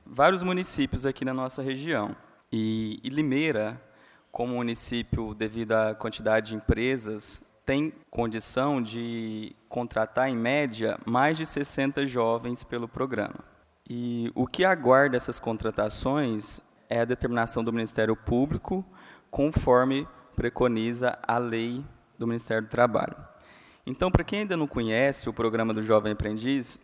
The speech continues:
ele foi criado pela Lei dez mil e noventa e sete, do ano de dois mil, e com algumas regulamentações. Por exemplo, a portaria do Ministério do Trabalho e do Emprego, é, de número de setecentos e vinte e três, de dois mil e doze.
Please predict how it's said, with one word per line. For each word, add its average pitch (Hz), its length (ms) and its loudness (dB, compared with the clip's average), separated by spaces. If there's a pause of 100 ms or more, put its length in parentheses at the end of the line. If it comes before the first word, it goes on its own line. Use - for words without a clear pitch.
(160)
ele 127 140 -2
foi 135 180 -2
criado 117 600 4
pela 117 220 4
Lei 113 260 4
dez 113 380 4
mil 135 420 2 (100)
e 117 60 -2
noventa 113 380 4
e 110 60 0
sete, 110 520 0
do 127 160 2
ano 131 140 6
de 127 100 -4
dois 147 240 6
mil, 110 320 0 (480)
e 123 160 -4
com 151 200 4
algumas 156 380 6
regulamentações. 143 1080 2 (260)
Por 113 140 0
exemplo, 117 340 2
a 120 40 4
portaria 120 460 4
do 123 80 0
Ministério 117 340 2
do 113 60 -2
Trabalho 110 440 4
e 113 40 -4
do 113 80 -2
Emprego, 123 640 0 (460)
é, 113 320 0
de 110 100 -4
número 120 280 0
de - 60 -12
setecentos 135 360 2
e 143 40 -4
vinte 139 140 -2
e - 60 -8
três, 127 640 0 (400)
de 120 260 0
dois 117 220 4
mil 127 140 2
e - 20 4
doze. 107 420 -6